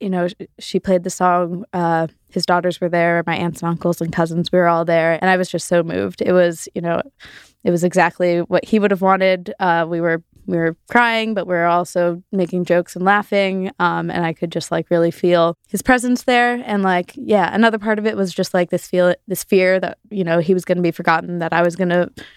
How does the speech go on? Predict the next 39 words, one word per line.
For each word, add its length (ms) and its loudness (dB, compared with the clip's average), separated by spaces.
forget 320 0
him. 240 0
I 80 2
wasn't 240 0
gonna, 160 0
like, 180 0
feel 500 2
sad 400 0
anymore. 720 0
<laughs> 40 0
Um, 300 0
and 180 -6
that 220 2
certainly 360 0
wasn't 280 0
the 80 -4
case. 400 0
Um, 480 2
so 120 2
it 40 6
was 80 2
just, 200 -4
just, 160 -6
like, 140 -2
a 80 0
really 400 0
moving 480 0
time 340 -4
to 120 -12
be 100 -6
with 160 -2
my 100 -4
family 440 -2
and 240 -6
to 180 -4
feel 240 -2
his 140 -6
presence 380 -8
there. 200 -4